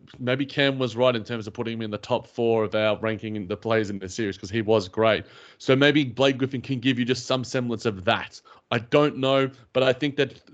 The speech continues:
throwing some things at the wall and forcing the Celtics to react to what you're doing can't hurt either. And Steve Nash has shown that he can be experimental. And this, you know,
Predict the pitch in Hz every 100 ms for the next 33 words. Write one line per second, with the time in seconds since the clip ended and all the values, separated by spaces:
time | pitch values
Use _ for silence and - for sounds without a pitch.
0 | - - 151 170 151 151 123 139 135 131
1 | 123 120 110 123 123 117 - - - 117
2 | 127 143 143 135 127 - 127 127 127 -
3 | 123 123 120 123 110 - 110 170 156 123
4 | 120 120 - - 135 131 117 120 107 117
5 | 107 92 - - _ - 107 151 135 139
6 | 123 - 160 165 127 - 160 156 131 113
7 | - 131 120 123 135 135 110 104 - _
8 | - _ _ _ 127 147 143 139 135 123
9 | -